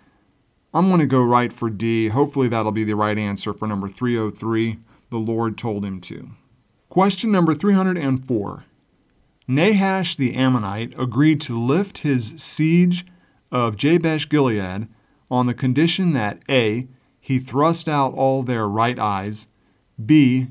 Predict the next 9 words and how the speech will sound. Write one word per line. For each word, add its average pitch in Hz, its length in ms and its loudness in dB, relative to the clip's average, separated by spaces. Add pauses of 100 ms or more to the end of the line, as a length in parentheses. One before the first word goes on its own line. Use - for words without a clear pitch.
he 135 240 -2
cut 196 340 -6
off 156 340 -2
their 123 180 -2
big 131 300 -2
toes 139 320 0
and 101 200 -6
thumbs, 101 420 -6 (480)
C, 147 520 2